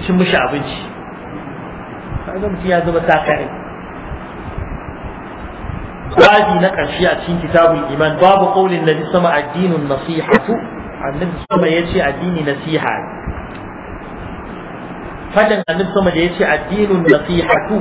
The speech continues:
addini nasiha ne. Abin da ake ce ma an nasihatu, malamai suka ce iradatul khairi lil ghairi. Iradatul khairi lil ghairi. Abin da ake ce ma an nasiha, ka nufaci alkhairi ga wani.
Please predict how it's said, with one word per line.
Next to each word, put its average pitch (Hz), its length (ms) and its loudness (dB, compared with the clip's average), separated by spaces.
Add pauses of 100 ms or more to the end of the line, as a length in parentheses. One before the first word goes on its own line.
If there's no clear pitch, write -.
(120)
addini 190 500 0
nasiha 156 500 0
ne. 110 180 -2 (380)
Abin 220 340 4
da 226 100 6 (100)
ake 202 160 2
ce 214 120 2
ma 196 100 4
an 175 260 0
nasihatu, 214 600 2 (340)
malamai 165 500 8
suka - 300 -2
ce 185 80 2 (100)
iradatul 208 720 4
khairi 208 440 4
lil 190 220 4
ghairi. 202 480 4 (1160)
Iradatul 214 720 4
khairi 233 400 4
lil 170 160 2
ghairi. 185 280 4 (280)
Abin 214 320 4
da 226 80 6
ake 220 240 2
ce 214 80 2
ma 175 160 2
an 170 80 -2
nasiha, 208 460 4 (380)
ka 196 160 6
nufaci 190 480 6
alkhairi 202 600 2
ga 147 80 6
wani. 143 320 2